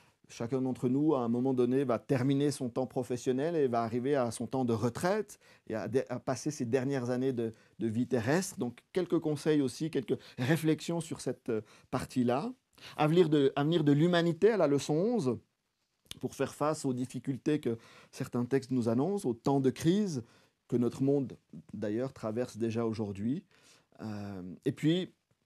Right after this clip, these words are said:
leçon douze, l'avenir éternel, pour, euh, accueillir et vivre les promesses divines, les récompenses que Dieu nous offre dans, dans son royaume à venir. Et donc, ces trois leçons concluent ce trimestre,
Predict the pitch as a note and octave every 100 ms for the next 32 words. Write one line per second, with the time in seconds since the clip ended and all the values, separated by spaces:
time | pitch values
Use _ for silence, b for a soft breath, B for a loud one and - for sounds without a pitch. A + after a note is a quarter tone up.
0 | _ C3 C#3+ C#3+ B2+ D3+ C#3 B2+ B2+ C#3
1 | - C3+ - B2 A#2+ A2+ D3 - b b
2 | b - C3 A2 A#2+ A2+ - C#3+ D3+ D3+
3 | D3 E3+ A#2+ A2+ B2+ D#3 B2+ A#2 - B2+
4 | C3 C#3 - - F3+ A2 G#2+ C#3 D#3 C3
5 | A2+ C3+ - C#3+ C3+ C3+ D3+ - b b
6 | b _ A#2 A2 B2+ B2 G#2 B2 C3 A2+
7 | A#2 - A#2 G#2+ A#2 A2 G#2+ A#2+ A#2+ A2
8 | - A2+ G#2 G#2 F#2+ - - _ _ _
9 | _ _ _ b b - E3 D#3+ D3 -
10 | G3+ F#3+ F3 - E3 G#3+ B3 b b b
11 | b - F3 F#3 G3+ - - E3 C3 F#3
12 | - -